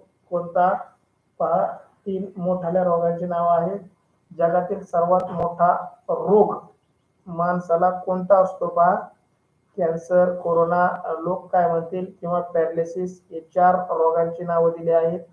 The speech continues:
त्यातील योग्य रोग शोधा. पहा, वैष्णवी पाचव्या ओळीमध्ये उत्तर मध्ये पहा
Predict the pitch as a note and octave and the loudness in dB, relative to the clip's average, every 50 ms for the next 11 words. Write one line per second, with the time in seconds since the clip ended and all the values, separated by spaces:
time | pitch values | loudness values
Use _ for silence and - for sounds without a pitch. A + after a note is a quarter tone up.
0 | _ - - D#3+ D#3+ - F3+ F3 F3 - - E3+ F3 F3 F3+ F3 F3 F3+ F3 E3+ | _ -8 -8 -8 -6 -8 -12 -14 -14 -14 -12 -8 -6 -6 -6 -4 -2 -2 -2 -2
1 | F3 E3+ - - - E3+ E3 E3 E3 E3 E3 - F3 F3 F3 - - - _ _ | -2 -4 -6 -8 -6 -6 0 2 2 2 2 2 0 0 0 -2 -6 -14 _ _
2 | _ _ _ _ _ _ _ _ _ _ - E3+ E3+ E3 E3+ E3+ E3+ F3+ F#3 G#3 | _ _ _ _ _ _ _ _ _ _ -12 -12 -12 -10 -8 -8 -8 -6 -6 -8
3 | - _ - F#3 F3 F3 - G3 F#3+ F#3+ F#3 F#3 F3+ F3+ F3 E3+ E3+ E3+ E3+ E3+ | -8 _ -2 -2 0 0 -2 -4 -4 -2 -2 -2 -2 -4 -4 -6 -8 -10 -12 -10
4 | - - F3 E3+ E3 E3+ E3+ E3+ E3+ E3 - F3 F3 - | -4 -2 -2 -2 -2 -4 -6 -4 -4 -2 -2 0 0 -2